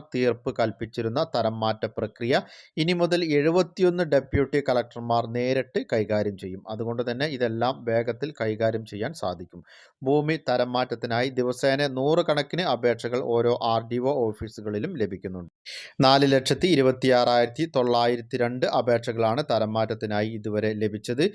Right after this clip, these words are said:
ഇതിൽ തൊണ്ണൂറ്റിയെട്ട് ശതമാനവും തീർപ്പ് കൽപ്പിച്ചു. മൂവായിരത്തി അറുന്നൂറ്റി അറുപത് അപേക്ഷകൾ മാത്രമാണ് പലവിധ കാരണങ്ങളാൽ തീർപ്പാകാതെ കിടക്കുന്നത്. ഇനി അടുത്തതായി ശ്രദ്ധിച്ചിരിക്കേണ്ട മറ്റൊരു പ്രധാനപ്പെട്ട അറിയിപ്പ്,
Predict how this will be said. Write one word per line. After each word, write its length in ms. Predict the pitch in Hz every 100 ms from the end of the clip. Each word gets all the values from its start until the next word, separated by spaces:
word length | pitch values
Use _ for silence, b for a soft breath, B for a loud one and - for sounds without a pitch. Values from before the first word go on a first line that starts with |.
| B B -
ഇതിൽ 200 | 160 185
തൊണ്ണൂറ്റിയെട്ട് 680 | 165 147 151 147 160 143 -
ശതമാനവും 640 | 156 143 120 123 120 123 156
തീർപ്പ് 360 | - 113 107 113
കൽപ്പിച്ചു. 420 | 107 92 - - 98
മൂവായിരത്തി 600 | 110 113 117 120 117 123
അറുന്നൂറ്റി 500 | 120 123 127 127 160 -
അറുപത് 360 | 117 135 151 160
അപേക്ഷകൾ 440 | 127 120 117 117
മാത്രമാണ് 600 | 120 110 107 110 107 110
പലവിധ 420 | 139 113 104 104 104
കാരണങ്ങളാൽ 640 | 104 101 101 104 104 127
തീർപ്പാകാതെ 720 | 180 113 104 - 101 95 95
കിടക്കുന്നത്. 540 | 170 98 87 - 82 76 - B B B B
ഇനി 120 | 170
അടുത്തതായി 460 | 165 147 147 147 143
ശ്രദ്ധിച്ചിരിക്കേണ്ട 680 | 139 127 120 123 120 117 113
മറ്റൊരു 400 | 117 113 - 147
പ്രധാനപ്പെട്ട 560 | 147 113 110 107 101 98 110
അറിയിപ്പ്, 380 | 104 104 95